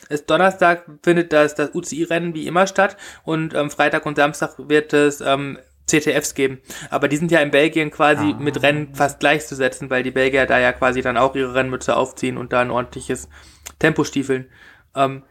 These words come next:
Speaker 1: finde ich eine interessante Sache, weil ich, das wäre so meine nächste Frage für die Trainingsplanung auch abschließend dann gewesen. Ähm, jetzt hast du ja quasi in den letzten Jahren immer so auf ein Event hingearbeitet, ne? Also quasi mit, mit Salzkammergut, Trophy und vierundzwanzig Stunden Duisburg ja auch zwei richtig krass lange Events.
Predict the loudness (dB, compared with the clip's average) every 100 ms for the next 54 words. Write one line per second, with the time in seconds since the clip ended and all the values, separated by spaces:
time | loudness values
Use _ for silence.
0 | _ _ 2 4 4 2 2 0 0 0
1 | 0 2 2 2 2 2 -2 0 0 2
2 | 0 0 2 0 -2 -2 0 0 -6 -8
3 | -2 -2 -2 0 0 0 -4 -6 -4 -6
4 | -8 -12 -8 -8 -6 -2 0 -2 -6 -12
5 | -20 -20 -4 -4 -4 -10 _ _ _ _
6 | _ _ -8 -2 0 2 2 2 2 2
7 | 0 -2 -2 -4 -4 0 2 0 -2 -12
8 | -2 0 0 0 0 0 -2 -8 -4 2
9 | 4 2 0 -2 0 0 -4 -2 0 0
10 | 2 0 0 -2 -2 -2 0 -2 0 2
11 | 2 2 -4 -2 0 2 2 0 -2 -2
12 | -4 -10 -4 0 0 0 -4 0 0 0
13 | -2 -2 -2 -4 -2 -2 0 0 2 2
14 | 2 0 2 -2 -6 0 0 0 0 0
15 | 0 -2 0 0 -2 -8